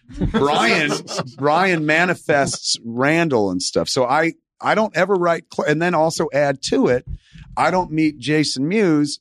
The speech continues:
Speaker 2: unless I meet him through Walter and Brian. So
Speaker 1: That's true.
Speaker 2: Randall and Jay don't exist. What, do I make a movie about fucking Dante?
Speaker 1: Mm.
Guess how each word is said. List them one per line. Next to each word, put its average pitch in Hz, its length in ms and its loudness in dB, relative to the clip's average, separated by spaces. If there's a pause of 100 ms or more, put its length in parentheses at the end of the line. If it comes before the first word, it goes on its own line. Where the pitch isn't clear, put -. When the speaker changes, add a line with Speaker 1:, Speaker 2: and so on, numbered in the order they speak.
(160)
Speaker 2:
unless 135 560 0
I 131 100 2
meet 131 220 2
him 123 120 0
through 120 180 -2
Walter 113 300 0
and 113 80 -2
Brian. 131 240 2
So 131 240 0
Speaker 1:
That's 143 200 -4
true. 107 260 -6
Speaker 2:
Randall 214 480 0
and 170 160 -2
Jay 170 300 0
don't 151 200 2
exist. 143 340 -2
What, 147 100 0
do 110 60 4
I 92 60 0
make 101 200 0
a 110 40 -2
movie 113 220 2
about 107 240 0
fucking 110 320 -2
Dante? 139 600 0
Speaker 1:
Mm. 151 220 -4